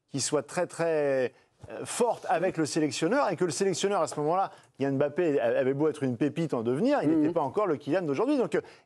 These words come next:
Speaker 1: il lui a offert des garanties, il lui a montré qu'il comprenait éventuellement ses craintes. Il a, il a essayé aussi de percer la,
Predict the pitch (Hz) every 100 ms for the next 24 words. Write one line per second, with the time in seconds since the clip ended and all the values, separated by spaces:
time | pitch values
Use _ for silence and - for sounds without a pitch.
0 | _ 196 170 175 170 196 226 - 269 185
1 | 170 170 151 160 - 311 226 165 180 269
2 | 247 - 277 247 _ _ 139 240 269 190
3 | 226 226 202 170 175 165 147 185 151 262
4 | 294 - - _ 160 165 165 151 151 143
5 | 180 170 190 175 208 147 117 202 - 220
6 | 156